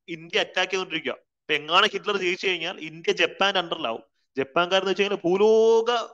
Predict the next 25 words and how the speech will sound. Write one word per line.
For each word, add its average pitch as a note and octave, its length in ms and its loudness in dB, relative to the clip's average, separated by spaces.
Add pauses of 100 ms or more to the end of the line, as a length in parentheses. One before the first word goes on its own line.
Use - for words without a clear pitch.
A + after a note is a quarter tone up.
(180)
ഏ, - 20 -8
പ്രശ്നക്കാരാണ്, D#3+ 640 -4 (460)
ഭയങ്കര E3+ 200 0
ക്രൂരന്മാരായിരുന്നു. E3 640 -2 (760)
അപ്പം - 340 -2 (380)
അതൊക്കെ B3+ 460 4
മുന്നിൽ A#3 340 0
കണ്ടുകൊണ്ടാണ് A3+ 580 4
ഈ G#3+ 80 -2
ഒരു G#3+ 80 -4
decision - 300 -6
എടുക്കുന്നത്. A#2+ 340 -4 (920)
ബ്രിട്ടനും A#3+ 580 2
റഷ്യയും G3 400 6
ഒരുമിച്ചിരുന്ന് F3+ 920 6
ഹിറ്റ്ലറെ E3 280 4
നേരിടുകയാണ്. D3+ 520 -6 (320)
അതുകൊണ്ട് E3 240 -6
എന്ത് D3 120 -8
ചെയ്യണം? B2+ 280 -2 (680)
റഷ്യക്ക് - 400 0
ബ്രിട്ടനെ D#3+ 360 0
support D#3+ 420 0
ചെയ്തേ D3 120 4
പറ്റത്തുള്ളൂ. A2 400 -2